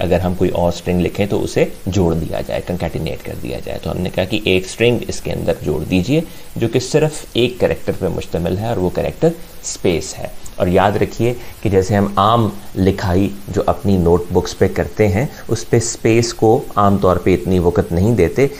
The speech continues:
Computers के अंदर हमें ये बात याद रखनी होती है कि space takes space। space is not something that we can take for the granted। अगर हम space नहीं डाल रहे तो by default space आ नहीं जाएगी,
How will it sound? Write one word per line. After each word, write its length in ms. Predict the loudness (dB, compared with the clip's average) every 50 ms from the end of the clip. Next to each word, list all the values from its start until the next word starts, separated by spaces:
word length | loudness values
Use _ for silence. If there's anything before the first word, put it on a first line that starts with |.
| -14 -16 -2 0
Computers 480 | 0 2 4 4 4 6 6 4 4 2
के 100 | 2 2
अंदर 260 | 2 4 4 4 4
हमें 220 | 2 2 0 2
ये 140 | 2 2 2
बात 260 | 4 4 2 2 0
याद 260 | 0 0 0 0 0 0
रखनी 320 | -2 -2 -2 -2 -2 0
होती 300 | 0 -2 -2 -2 -2 0
है 80 | 0 0
कि 120 | -2 -2
space 520 | -6 -6 -2 2 4 4 4 4 2 0 -4 -6 -10 -12 -14 -14 -14 -14 -6 0
takes 420 | 2 4 4 2 0 -2 -6 -8 -8 -10 -12 -14 -12 -10
space। 580 | -10 -6 -2 -2 -2 -2 -2 -4 -8 -10 -10 -10 -12 -12 -10 -10
space 400 | -10 -8 -2 2 2 4 4 2 2 0
is 80 | 0 2 2 2
not 200 | 2 2 2 0
something 400 | -2 -2 -2 -2 -2 -2 -2 -2 -2
that 180 | -4 -4 -4
we 80 | -4 -2 0
can 120 | -2 -2 0
take 180 | -2 -4 -4 -4 -4
for 80 | -2 0 0
the 60 | 0 -2 -4 -8 -12 -10 -6 -4
granted। 420 | -4 -4 -6 -6 -8 -10 -10 -8 -10 -12 -10 -6
अगर 220 | -2 0 2 2 2
हम 80 | 2 0
space 380 | -2 0 2 2 2 2 2
नहीं 300 | 2 2 4 4 4 4
डाल 200 | 6 6 4 4
रहे 260 | 4 4 4 4 4 2
तो 120 | 2 0
by 180 | 2 2 2 2 2 2
default 300 | 2 4 4 4 4 2
space 320 | 0 0 2 2 2 2 2 2
आ 140 | 2 2
नहीं 280 | 2 0 -2 -2 -4 -4
जाएगी, 440 | -4 -4 -4 -6 -4 -4 -6 -6